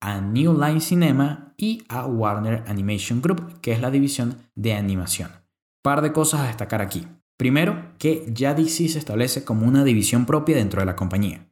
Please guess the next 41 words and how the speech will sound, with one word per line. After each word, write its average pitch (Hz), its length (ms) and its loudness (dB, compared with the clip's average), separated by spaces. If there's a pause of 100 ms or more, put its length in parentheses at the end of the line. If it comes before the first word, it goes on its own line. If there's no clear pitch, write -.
(140)
Algo 123 300 0
que 110 80 0
había 113 180 2
reportado 120 540 0
Variety 143 560 2
algunos 107 320 0
meses 117 240 0
atrás 139 380 -2
cuando 110 220 -2
comentó 104 380 -2
que 113 100 -4
Zaslav 127 600 -4
quería 110 320 -2
que 104 160 -4
D 113 140 -2
C 143 500 0
fuera 123 200 -2
su 113 160 -4
propia 123 300 0
división 117 480 2
vertical 120 480 -2
de 123 100 -2
contenido 107 480 0
solidificado, 143 920 -2
o 160 80 0
en 165 60 6
otras 165 240 2
palabras, 135 640 -2
que 92 120 -8
todo 117 240 2
el 117 80 0
contenido 110 420 2
de 107 120 2
D 110 100 0
C 127 260 0
se - 140 -8
produjera 101 600 -2
desde 127 360 0
el 110 100 2
mismo 95 280 -2
sitio. - 340 -2